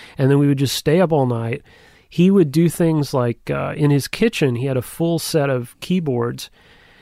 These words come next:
and we would just sit there and drink coffee and talk. And he would, like, you know, play music and, you know, w-, go off on all these random subjects that we d-, would discuss for hours. And, you know, he was one of those guys, he knew about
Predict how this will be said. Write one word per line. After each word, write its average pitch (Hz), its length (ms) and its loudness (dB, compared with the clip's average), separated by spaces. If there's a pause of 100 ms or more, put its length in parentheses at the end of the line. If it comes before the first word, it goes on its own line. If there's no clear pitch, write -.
(140)
and 143 140 2
we 175 120 6
would 220 120 4
just 226 200 2
sit 175 260 2
there 185 300 4
and 135 140 2
drink 143 240 0
coffee 165 560 0
and 131 160 -4
talk. 151 560 -2
And 135 160 -2
he 139 120 -2
would, 127 200 -4 (220)
like, 139 220 -8 (120)
you 147 80 -2
know, 120 120 -4
play 139 280 -2
music 185 640 0
and, 131 360 -4
you 151 160 -2
know, 143 120 2
w-, 147 300 -8
go 165 280 2
off 190 260 0
on 143 140 2
all 160 180 2
these 143 240 0
random 151 480 -2
subjects 147 500 -2
that 170 100 -6
we 139 140 0
d-, 143 420 -6
would 135 180 -2
discuss 151 480 -2
for 143 220 -8
hours. 139 480 0
And, 123 140 -4 (400)
you 147 100 2
know, 135 40 6
he 135 40 4
was 131 120 0
one 165 120 2
of 165 80 2
those 135 160 2
guys, 131 260 0
he 127 120 -2
knew 131 720 0
about 113 520 -8